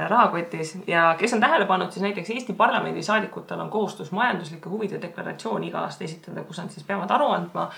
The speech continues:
kuhu ja kui palju nad on investeerinud. See on alati väga põnev lugemine, kellel kus on kinnisvara. Eesti parlamendisaadikud on kusjuures näiteks väga vähe üldiselt aktsiatesse investeerinud,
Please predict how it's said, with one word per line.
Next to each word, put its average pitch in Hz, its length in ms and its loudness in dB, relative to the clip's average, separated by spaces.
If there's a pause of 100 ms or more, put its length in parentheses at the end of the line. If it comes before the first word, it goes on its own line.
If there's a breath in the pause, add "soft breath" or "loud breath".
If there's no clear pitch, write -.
(420 loud breath)
kuhu 262 400 8
ja 175 280 8
kui 196 160 6
palju 202 320 4
nad 156 140 0
on 160 120 -2
investeerinud. 160 680 0
See 185 100 0
on 175 100 8
alati 170 220 6
väga 175 240 6
põnev 170 220 2
lugemine, 208 420 2
kellel 160 320 0
kus 170 200 -6
on 170 80 -6
kinnisvara. 190 540 4 (760)
Eesti 175 380 0
parlamendisaadikud 165 760 0
on 160 80 -2
kusjuures 160 220 -8
näiteks 151 260 -10
väga 170 260 2
vähe 170 300 2
üldiselt 170 320 -8
aktsiatesse - 520 -6
investeerinud, 220 580 -4